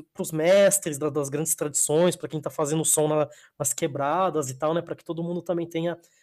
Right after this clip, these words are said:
acesso a, ao recurso público, né? E, e acho que é isso, Martina. É, al-, acho que falar de algumas alternativas, né, de,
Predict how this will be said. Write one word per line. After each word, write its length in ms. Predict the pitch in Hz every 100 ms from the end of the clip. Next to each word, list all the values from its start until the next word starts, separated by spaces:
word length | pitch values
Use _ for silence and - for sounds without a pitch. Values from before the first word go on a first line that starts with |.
| _ _
acesso 800 | 151 147 - 147 151 - 180 165
a, 760 | 160 165 165 160 156 151 143 135 _ - 143
ao 160 | 143
recurso 500 | 151 165 185 175 - -
público, 500 | 196 170 160 - 143
né? 260 | 151 190 - - - - - _ -
E, 1080 | 165 190 214 220 226 220 220 214 214 208
e 60 | 202
acho 220 | 202 -
que 80 | -
é 100 | 262
isso, 360 | 220 208 - 185
Martina. 720 | 160 - - 165 151 147 123 _ 160
É, 640 | 151 151 147 143 139 131 - - _ -
al-, 200 | 170 165 - 208 233
acho 160 | 214
que 60 | -
falar 240 | 220 220
de 100 | 202
algumas 380 | 214 185 220 202
alternativas, 1120 | 214 208 208 214 208 - - 196 160 151 139
né, 160 | 156 180
de, 440 | 143 151 147 131